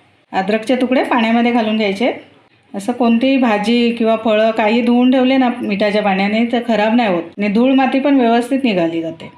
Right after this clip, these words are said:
अद्रकला कुठे माती वगैरे असेल तर व्यवस्थित धुवून घ्यायची. मग परत आता वापरायला घेऊ तेव्हा धुवायची गरज नाही आपल्याला. अद्रक धुवून झालं आहे, एका प्लेटमध्ये काढून घेऊया. अद्रक सुकं आहे त्याच्यामुळे जास्त दिवस टिकेल.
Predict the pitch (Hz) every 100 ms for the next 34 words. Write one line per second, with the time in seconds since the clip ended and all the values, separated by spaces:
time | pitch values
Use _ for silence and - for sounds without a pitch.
0 | - - 190 208 240 233 247 254 233 254
1 | 254 254 277 311 269 320 294 233 254 277
2 | 320 254 208 185 165 190 196 196 214 226
3 | 226 233 208 196 220 226 233 226 226 226
4 | 202 202 196 226 208 214 190 165 160 160
5 | 175 - _ _ 190 185 226 233 240 311
6 | 339 247 - - 220 220 208 226 220 233
7 | 233 202 233 262 226 294 - - - -
8 | - _ _ _ - 185 214 226 214 -
9 | 285 294 - 196 208 214 214 202 190 233
10 | 240 254 254 202 240